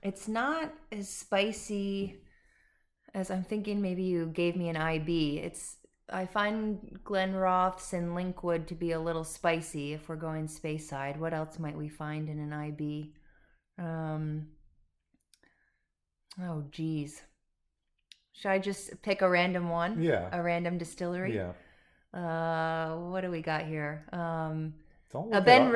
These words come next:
Speaker 2: don't
Speaker 1: Rins.
Speaker 2: look at our
Speaker 1: <laughs>
Speaker 2: shelves.
Speaker 1: I'll just go with the, 'cause we were talking about today, a Ben Rins first fill sherry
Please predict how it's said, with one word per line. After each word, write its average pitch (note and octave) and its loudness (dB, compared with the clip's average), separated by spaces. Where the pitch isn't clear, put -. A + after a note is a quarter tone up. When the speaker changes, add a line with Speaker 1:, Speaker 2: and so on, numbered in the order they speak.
Speaker 2:
don't F#3+ 8
Speaker 1:
Rins. - 4
Speaker 2:
look - 4
at B2+ 8
our C3+ 12
Speaker 1:
<laughs> - -
Speaker 2:
shelves. - 10
Speaker 1:
I'll A#3+ 12
just D4+ 4
go C4+ 12
with A#3+ 8
the, G#3 2
'cause A3 0
we G#3+ 0
were G3+ 4
talking G3 0
about F3 4
today, E3 2
a E3 0
Ben G3+ 4
Rins F#3+ 2
first F#3+ 2
fill F#3+ 4
sherry E3+ 2